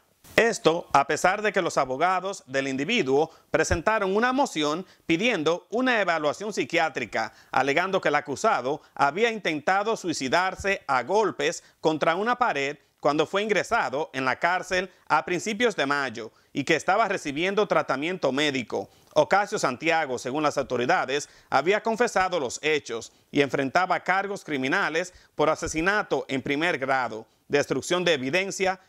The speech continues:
y violación de la ley de armas. Según las estadísticas de la Policía de Puerto Rico, desde el primero de enero de dos mil diecinueve han sido asesinadas treinta y un mujeres en casos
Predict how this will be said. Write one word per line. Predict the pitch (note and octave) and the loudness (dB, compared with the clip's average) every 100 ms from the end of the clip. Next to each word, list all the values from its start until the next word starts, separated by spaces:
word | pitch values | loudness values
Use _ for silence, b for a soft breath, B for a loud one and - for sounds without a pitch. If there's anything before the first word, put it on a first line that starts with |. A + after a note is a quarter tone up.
| _ | _
y | D3 | 0
violación | D#3 E3+ E3 - G#3 A#3 A#3+ - | 2 2 0 0 0 0 -2 -2
de | D#3 | 2
la | D3 | 2
ley | C#3+ G3 | 2 0
de | E3+ C3 | 2 0
armas. | B2+ A#2 A2+ G#2+ - _ _ | 0 -4 -8 -12 -16 _ _
Según | - E3+ G#3+ | 0 2 4
las | A3+ F#3 | 2 0
estadísticas | - D#3 A3+ - D3 E3+ | -2 -2 -2 -6 -2 0
de | C#3 | 2
la | B2+ A#2 | -2 -2
Policía | B2+ B2+ E3+ F3 | -6 -4 -2 -2
de | F#3 | -2
Puerto | C#3+ B2+ B2+ | -4 -4 -2
Rico, | D3+ F#3 A2+ C#3+ - b b | 0 -2 2 0 0 b b
desde | F3 F3+ | 0 2
el | G3 F#3 | 0 0
primero | F#3+ F3+ G#3+ B3+ B3 | -2 0 0 2 2
de | F#3+ | 0
enero | C#3+ D3+ D#3 C3+ A#2 - - | -2 -2 -2 0 -2 -6 -2
de | C#3 | 0
dos | C3 - | 0 -2
mil | E3 | -2
diecinueve | D#3+ C3 C3+ F3 C3+ C#3+ - b - | 0 -2 -2 -2 0 0 -4 b -4
han | F#3 G3 | -4 -2
sido | A3+ A3 | 0 0
asesinadas | G#3 G3 C3+ D#3 F3 F3+ F#3+ - _ _ | 0 -4 -2 0 0 0 -2 -6 _ _
treinta | F3+ F#3 F3 F#3 | -4 -4 0 -2
y | F#3+ | 0
un | C4+ C4+ | -4 0
mujeres | E3+ C3+ E3+ E3 B2 A2 - | 0 0 0 0 -2 -6 -6
en | C3 B2 | -6 0
casos | F3+ F#3 F3 F#3+ F3+ | 2 0 0 -4 -4